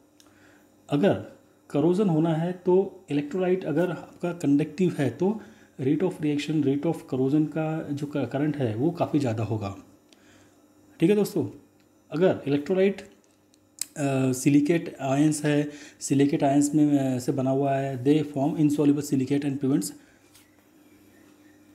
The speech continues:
Friends, जो बाकी के environment के जो पॉइंट्स हैं जिससे कि corrosion काफ़ी ज़्यादा मात्रा में हमको देखने को मिलता है, वो points है presence of corrosive ions,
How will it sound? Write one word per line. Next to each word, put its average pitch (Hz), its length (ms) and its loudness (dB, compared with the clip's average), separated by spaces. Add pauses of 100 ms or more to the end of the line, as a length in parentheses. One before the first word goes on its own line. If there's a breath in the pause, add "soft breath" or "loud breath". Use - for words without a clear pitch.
(2000)
Friends, 208 520 -2
जो 156 200 -2
बाकी 131 360 -2
के 208 120 0
environment 165 520 2
के 190 80 4
जो 185 120 2
पॉइंट्स 151 420 0
हैं 143 80 0
जिससे 135 260 -4
कि 170 60 -2
corrosion 147 380 -8
काफ़ी 151 300 -6
ज़्यादा 139 320 -2
मात्रा 135 320 0
में 143 360 2
हमको 131 260 -4
देखने 120 200 0
को 143 120 0
मिलता 131 280 0
है, 135 280 -4
वो 143 160 -4
points 143 420 -2
है 147 220 -4
presence 127 320 -2
of - 80 -6
corrosive 120 560 -2
ions, 127 220 -2